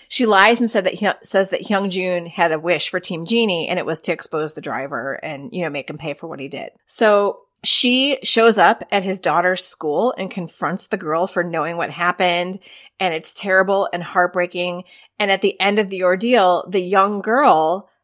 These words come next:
hugs Sejun, and Sejun loses it because the girl should hate her for what she just did to her. And instead,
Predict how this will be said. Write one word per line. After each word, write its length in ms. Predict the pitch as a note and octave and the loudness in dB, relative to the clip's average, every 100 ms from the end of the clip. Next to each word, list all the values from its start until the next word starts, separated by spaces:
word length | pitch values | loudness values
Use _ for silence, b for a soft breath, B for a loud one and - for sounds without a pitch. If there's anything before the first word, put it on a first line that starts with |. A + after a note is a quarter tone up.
| _ | _
hugs 680 | - - G#3 G3+ F3 F3 - | -10 2 4 4 0 -8 -8
Sejun, 760 | - F#3+ E3+ E3+ D#3 C#3 D3+ - | -4 -4 -4 -6 -6 -8 -8 -8
and 140 | F3+ E3+ | -8 -4
Sejun 480 | F3+ F3+ F#3 E3+ | -4 -4 -6 -2
loses 400 | F#3+ B3 B3 F3+ | 0 2 2 0
it 180 | E3+ D#3 | 0 -2
because 320 | E3+ E3+ F3 | -4 -4 -6
the 80 | F3 | -4
girl 240 | F3+ F3+ F3+ | -2 -2 0
should 200 | - D3+ | -4 -6
hate 260 | F#3 F3 | -6 -6
her 260 | E3 D#3 D3 | -4 -6 -6
for 140 | - | -8
what 160 | D#3 C3+ | -8 -6
she 140 | - | -8
just 220 | D3+ D3+ - | -10 -10 -4
did 180 | G#3 G3 | -4 -2
to 80 | |
her. 400 | F3+ F#3 F3 E3+ B B B B | -4 -2 0 -2 B B B B
And 120 | G3+ | -2
instead, 480 | G3+ G3 A3+ G#3 G3 | 0 0 4 4 2